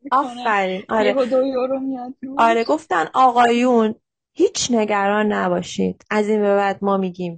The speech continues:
Speaker 2: غیرت و غیرت یعنی شما محافظ خوبی هستین،
Speaker 1: دقیقاً.
Speaker 2: خوبشو می‌خواین و شما
Speaker 1: آره.
Speaker 2: اجازه دارین در زیر چتر غیرت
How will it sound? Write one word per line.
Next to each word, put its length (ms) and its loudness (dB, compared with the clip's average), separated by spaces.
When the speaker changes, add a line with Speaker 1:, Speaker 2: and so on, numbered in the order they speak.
Speaker 2:
غیرت 720 -6
و 80 -2
غیرت 540 -4
یعنی 240 -8
شما 340 -6
محافظ 840 -4
خوبی 500 -14
هستین، 640 -16
Speaker 1:
دقیقاً. 420 -14
Speaker 2:
خوبشو 840 0
می‌خواین 680 -10
و 220 0
شما 320 0
Speaker 1:
آره. 140 0
Speaker 2:
اجازه 640 2
دارین 720 0
در 260 2
زیر 560 -4
چتر 680 -6
غیرت 840 -4